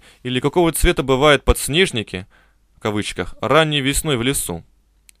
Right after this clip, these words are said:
Желающих остаться на чай становилось сразу на две трети меньше, а лакомства доставались самым невозмутимым. А теперь приведём цитаты «Made in Seminary».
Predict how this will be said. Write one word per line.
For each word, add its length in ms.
Желающих 540
остаться 380
на 140
чай 260
становилось 580
сразу 320
на 120
две 160
трети 300
меньше, 460
а 100
лакомства 640
доставались 600
самым 340
невозмутимым. 800
А 140
теперь 300
приведём 400
цитаты 640
«Made 360
in 120
Seminary». 680